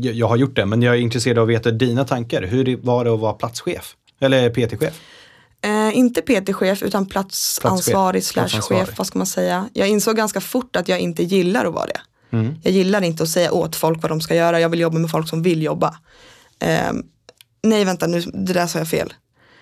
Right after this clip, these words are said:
Speaker 2: Ehm, jag insåg ganska fort att jag inte jobb-, gillar att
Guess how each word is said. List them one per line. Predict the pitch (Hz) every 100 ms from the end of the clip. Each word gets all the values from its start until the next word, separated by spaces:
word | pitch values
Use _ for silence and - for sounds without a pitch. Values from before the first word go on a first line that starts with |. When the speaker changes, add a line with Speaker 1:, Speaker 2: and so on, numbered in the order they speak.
| _ _ _ _ _ -
Speaker 2:
Ehm, | - - - - 180 185 - _ _ _ _
jag | - 214
insåg | 220 214 220
ganska | 226 208 190
fort | - 202 208 -
att | 185 185
jag | 180
inte | - 175 160 170
jobb-, | 170 156 165
gillar | 180 165 156 156 160
att | 156